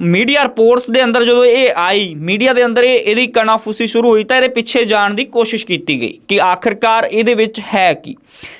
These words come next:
ਕੀ ਸੱਚਾਈ ਹੈ। ਮੀਟਿੰਗ ਬਾਰੇ ਜਾਣਕਾਰ ਹਲਕੇ ਇਸ ਗੱਲ ਦੀ ਹਾਮੀ ਭਰਦੇ ਆ ਕਿ ਇਹ ਮੀਟਿੰਗ ਹੋਈ ਹੈ, ਗੁੜਗਾਉਂ ਦੇ ਵਿੱਚ ਹੋਈ ਹੈ। ਲਗਭਗ ਇੱਕ ਘੰਟੇ ਤੋਂ ਇੱਕ ਡੇਢ ਘੰਟੇ ਦੇ ਤੱਕ ਇਹ ਮੀਟਿੰਗ ਚੱਲੀ ਹੈ। ਇਹ ਮੀਟਿੰਗ ਬੰਦ ਕਮਰਾ ਸੀ, ਇਹਦੇ ਵਿੱਚ ਵਿਕਰਮ ਮਜੀਠੀਆ ਵੀ ਸ਼ਾਮਲ ਨਹੀਂ ਸੀ।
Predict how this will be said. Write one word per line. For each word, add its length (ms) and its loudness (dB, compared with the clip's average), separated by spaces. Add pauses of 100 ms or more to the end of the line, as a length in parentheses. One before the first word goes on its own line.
(100)
ਕੀ 180 2
ਸੱਚਾਈ 480 -2
ਹੈ। 60 -4 (300)
ਮੀਟਿੰਗ 300 0
ਬਾਰੇ 380 0
ਜਾਣਕਾਰ 760 -2 (160)
ਹਲਕੇ 600 0
ਇਸ 180 -4
ਗੱਲ 220 0
ਦੀ 140 -2
ਹਾਮੀ 300 -2
ਭਰਦੇ 340 -2
ਆ 60 0
ਕਿ 140 -4
ਇਹ 240 0
ਮੀਟਿੰਗ 400 -2
ਹੋਈ 360 0
ਹੈ, 100 0 (140)
ਗੁੜਗਾਉਂ 520 0
ਦੇ 100 0
ਵਿੱਚ 240 -6
ਹੋਈ 160 0
ਹੈ। 140 -2 (340)
ਲਗਭਗ 680 0
ਇੱਕ 420 -4 (200)
ਘੰਟੇ 320 0
ਤੋਂ 340 0
ਇੱਕ 200 -2 (200)
ਡੇਢ 380 -2
ਘੰਟੇ 280 -2
ਦੇ 120 0
ਤੱਕ 320 -4
ਇਹ 260 0
ਮੀਟਿੰਗ 360 -2
ਚੱਲੀ 440 0
ਹੈ। 80 2
ਇਹ 280 -2
ਮੀਟਿੰਗ 360 -2
ਬੰਦ 360 -2
ਕਮਰਾ 360 0
ਸੀ, 160 -2
ਇਹਦੇ 140 2
ਵਿੱਚ 260 -2
ਵਿਕਰਮ 360 -2
ਮਜੀਠੀਆ 400 -2
ਵੀ 100 -4
ਸ਼ਾਮਲ 360 -8
ਨਹੀਂ 100 -16
ਸੀ। 140 -14